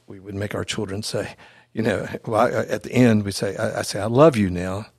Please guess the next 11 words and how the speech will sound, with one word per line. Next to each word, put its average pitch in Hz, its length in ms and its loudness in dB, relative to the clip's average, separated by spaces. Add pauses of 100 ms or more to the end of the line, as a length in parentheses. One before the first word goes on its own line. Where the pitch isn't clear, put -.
(140)
Do 107 80 -12
you 101 80 -4
love 95 260 -2
me?" 110 400 2 (360)
And 107 260 4
so 117 300 6
that 113 200 6
answer 123 340 6
had 127 240 4
to 123 60 0
be 110 400 2